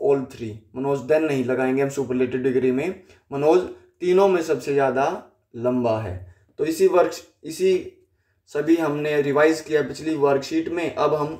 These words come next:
आज की activity को करते हैं और बड़ा ही आसान है, एक बार आप खुद पढ़ें, खुद करें, क्योंकि learning by doing is the best way to learn anything। आज हम सीखेंगे, today we will learn other ways of changing the degrees of adjective, then practice by filling in the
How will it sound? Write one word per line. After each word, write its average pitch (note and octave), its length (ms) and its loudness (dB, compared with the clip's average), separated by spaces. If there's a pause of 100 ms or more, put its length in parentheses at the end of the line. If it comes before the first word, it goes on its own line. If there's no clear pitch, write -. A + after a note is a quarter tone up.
(140)
आज C#3 220 0
की D#3+ 100 -2
activity C3+ 500 -2
को B2+ 140 2
करते C3 340 -2
हैं D3+ 400 -8 (160)
और C#3 120 -2
बड़ा D3+ 240 6
ही D#3+ 160 6
आसान D#3 320 0
है, E3 60 -2
एक D3 60 -4
बार D#3 140 2
आप C#3+ 120 -4
खुद - 260 -12
पढ़ें, C3+ 280 -4
खुद D#3+ 220 -6
करें, C#3 300 0
क्योंकि C#3 200 -2
learning D#3 340 0
by C3+ 200 2
doing C3+ 280 -2
is B2+ 140 -4
the C3 140 -2
best C3 340 2
way C#3 240 4 (460)
to D3 100 -4
learn D#3+ 260 4 (120)
anything। C3+ 380 -2 (540)
आज F3 200 4
हम G3 120 4
सीखेंगे, E3 420 -2
today E3 240 0
we E3 120 4
will D#3 200 -2
learn D#3+ 300 4 (640)
other F3 280 4
ways E3 320 2 (640)
of C#3 280 -2
changing D#3 340 0
the C#3+ 160 6
degrees D3+ 320 4
of C#3+ 160 -2
adjective, C#3 540 0
then D3 320 0
practice D3 400 -4
by B2+ 160 0
filling C3+ 340 0
in A#2+ 160 -2
the C3+ 120 2